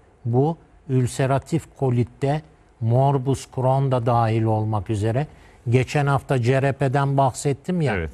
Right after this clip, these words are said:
Speaker 1: hangi hastalıklarda C R P yükselir diye, mesela ülseratif kolitte de yükselir. Morbus Crohn'da da yükselir.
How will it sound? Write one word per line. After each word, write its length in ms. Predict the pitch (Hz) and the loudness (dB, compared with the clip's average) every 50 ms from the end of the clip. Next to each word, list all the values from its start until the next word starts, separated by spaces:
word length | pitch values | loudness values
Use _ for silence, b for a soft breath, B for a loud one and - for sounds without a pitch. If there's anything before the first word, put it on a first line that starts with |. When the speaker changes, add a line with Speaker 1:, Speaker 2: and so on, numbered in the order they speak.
| - - - | -12 -12 -4
Speaker 1:
hangi 340 | - 131 139 147 143 139 143 | -2 0 2 2 2 2 2
hastalıklarda 1000 | 123 127 135 139 - - - 135 131 135 123 - 143 139 135 135 127 123 135 120 | 2 0 0 -2 -2 -2 -2 0 0 -2 -2 -2 0 0 0 0 0 0 -2 -2
C 200 | 104 117 131 131 | 0 0 0 0
R 100 | 127 131 | 0 -2
P 160 | - - - | -2 -2 -2
yükselir 680 | 139 131 127 127 113 - - 139 135 131 143 147 131 - b b b b b b b 110 | -2 -2 -2 -4 -4 -6 -4 -4 -2 0 0 -2 -4 -6 b b b b b b b -2
diye, 340 | 113 120 123 135 147 165 156 - | 0 2 2 2 2 0 -2 -4
mesela 540 | - 117 123 107 - 127 120 123 127 131 131 | -4 -2 -2 0 2 2 2 2 2 2 0
ülseratif 720 | 127 131 127 110 - - 139 123 135 131 - - 139 113 - | 0 -2 -4 -4 -4 -4 -2 0 0 0 -2 -4 -6 -6 -4
kolitte 480 | - 135 135 131 131 - - - 139 127 | -4 -2 -2 -2 -2 -2 -2 -2 -2 0
de 60 | 139 | 0
yükselir. 560 | 131 123 113 98 - - - 107 98 95 87 - B B B B B B B | 0 0 -2 -4 -6 -6 -6 -4 -4 -4 -6 -8 B B B B B B B
Morbus 580 | 123 120 131 135 131 135 127 127 139 127 - - | 2 2 2 2 2 0 0 -2 -2 -4 -4 -4
Crohn'da 460 | - 135 131 131 127 127 127 135 127 123 | -4 -2 0 0 0 0 0 0 0 0
da 80 | 120 | 0
yükselir. 600 | 113 107 104 95 - - - 98 92 87 87 78 | 0 0 0 -2 -4 -6 -6 -6 -4 -4 -6 -8